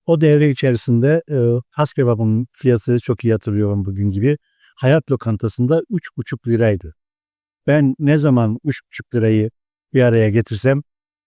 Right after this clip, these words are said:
e, koşarak Hayat lokantasına gidiyordum. Babamın yaptığı gibi rutini tekrarlıyordum. E, garsonu çağırıyor, saydırıyorum ve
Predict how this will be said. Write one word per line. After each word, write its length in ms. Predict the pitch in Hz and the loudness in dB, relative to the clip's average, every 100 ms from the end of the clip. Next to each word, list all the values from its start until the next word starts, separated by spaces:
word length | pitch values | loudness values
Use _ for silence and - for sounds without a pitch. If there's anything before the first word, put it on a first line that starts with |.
| _ - | _ -6
e, 340 | 123 117 113 110 | -2 0 0 0
koşarak 480 | 143 135 147 123 - | -2 0 0 0 0
Hayat 220 | 127 117 | 0 0
lokantasına 500 | 117 120 110 98 107 | -4 -4 -4 -2 -2
gidiyordum. 600 | 101 101 104 98 156 180 _ _ _ - | -2 -2 -2 0 -2 -2 _ _ _ -2
Babamın 280 | 117 120 | 0 2
yaptığı 380 | 120 117 - 120 | 2 0 -2 -6
gibi 340 | 104 107 110 110 _ _ _ - | -2 0 -2 -4 _ _ _ -6
rutini 280 | 123 131 120 | -2 0 0
tekrarlıyordum. 920 | 120 110 113 101 98 95 95 147 156 _ _ _ - | 0 -2 -2 0 -2 -4 -2 -2 -2 _ _ _ -6
E, 40 | 113 110 110 107 107 110 _ _ _ _ _ _ | -2 0 0 0 -4 -6 _ _ _ _ _ _
garsonu 420 | 127 120 - 117 | 0 0 2 0
çağırıyor, 600 | - 113 107 107 135 151 - _ _ | 0 0 0 0 0 -2 -10 _ _
saydırıyorum 840 | - 139 123 104 104 107 135 170 - _ - | -8 -2 -2 -2 -2 0 0 -2 -8 _ -2
ve 220 | 127 120 | 0 0